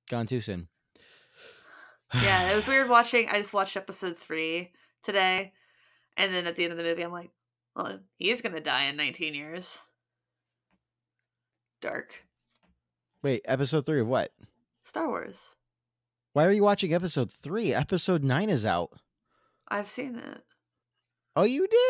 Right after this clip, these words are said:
Speaker 1: did?
Speaker 2: Yeah, I saw it.
Speaker 1: Oh, I missed that update. I thought you hadn't seen it yet.
Speaker 2: No, I saw it.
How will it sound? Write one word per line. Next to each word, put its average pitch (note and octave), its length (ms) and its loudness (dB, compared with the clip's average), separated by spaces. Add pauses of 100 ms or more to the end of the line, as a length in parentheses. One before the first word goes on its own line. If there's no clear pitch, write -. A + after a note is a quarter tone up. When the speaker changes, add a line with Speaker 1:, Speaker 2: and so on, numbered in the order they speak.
(100)
Speaker 1:
did? A2 380 4 (280)
Speaker 2:
Yeah, E4+ 100 -6
I A4 200 -4
saw G#3 480 -2
it. - 80 -14 (440)
Speaker 1:
Oh, G3 100 4
I A3 100 6
missed A#3+ 200 2
that G#3 140 6
update. C3+ 280 6
I C#3 40 4
thought F#3 160 4
you F3 60 6
hadn't E3+ 160 4
seen G3 200 2
it C#3 60 4
yet. G#2+ 200 2 (340)
Speaker 2:
No, D4 100 -2
I F#4+ 100 0
saw G#3 380 -4
it. - 80 -12